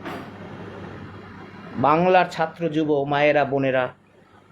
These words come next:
নতুন চাকরি প্রার্থী, আপনারা ভাবছেন আপনাদের সাথে এসএসসি দু হাজার ষোলো প্যানেলের আমি শেষ করব। এস-, পারলে ভিডিওটা প্রয়োজন মনে করলে ছড়িয়ে দেবেন। বাঙালির জন্ম হয়নি কারো গোলামি করার জন্য,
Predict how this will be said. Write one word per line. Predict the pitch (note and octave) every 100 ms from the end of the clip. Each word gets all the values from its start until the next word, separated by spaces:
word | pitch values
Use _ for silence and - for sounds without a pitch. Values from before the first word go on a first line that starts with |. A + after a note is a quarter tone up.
| -
নতুন | C#3 E3 F#3+
চাকরি | F#3 F3+ F3 G3
প্রার্থী, | G3 G3 G3 G#3+ F#3+ D#3+ - _ _ -
আপনারা | B2+ D3 F#3 G3+
ভাবছেন | E3 F3 C4 D#4 B3+ D3+ _ _ -
আপনাদের | D3 - A3 A3+
সাথে | A#3+ A3 A#3 B3
এসএসসি | C4+ B3+ G#3+ B3 B3 - C4
দু | G#3 A3
হাজার | A3+ B3+
ষোলো | B3 G#3+
প্যানেলের | A3+ A3+ A#3+ B3+ D#4+ - _ _ _
আমি | - E3
শেষ | - G#3 G#3
করব। | G3 E3+ C3+ - _ _ - - - - -
এস-, | - D#3 - - -
পারলে | D#3+ G3 A#3
ভিডিওটা | F#3 F3+ G#3 B3 C4+ C4+ -
প্রয়োজন | G3 G#3+ A#3+ A#3
মনে | G#3+ G#3
করলে | G#3+ A#3+ A#3+
ছড়িয়ে | A3+ A3+ A3
দেবেন। | F3 C3+ G#2+ - _ - - - -
বাঙালির | A#2+ F3 A#3+ C#4+ D#4 D4+
জন্ম | A3+ C4 C4+ C4
হয়নি | G3+ F#3 D#3+ C3 _ _ _ - - - - - - - - -
কারো | F3+ F#3+ F#3
গোলামি | E3 G#3+ A#3+ B3+
করার | G#3 F#3 E3
জন্য, | D3 D3+ C3+ A2+